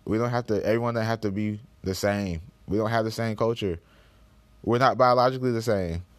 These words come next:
But yeah, so that was my problem at first.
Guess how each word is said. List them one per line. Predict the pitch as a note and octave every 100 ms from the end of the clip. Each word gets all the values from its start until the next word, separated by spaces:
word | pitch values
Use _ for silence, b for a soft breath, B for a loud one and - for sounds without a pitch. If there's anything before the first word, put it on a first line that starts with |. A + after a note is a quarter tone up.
| b b b b b _
But | G2 F#2
yeah, | G2+ F#2
so | G2+ F2+ F2 - -
that | A#2+
was | C3
my | B2
problem | A#2+ A2+ G2+
at | F2+
first. | G2+ F2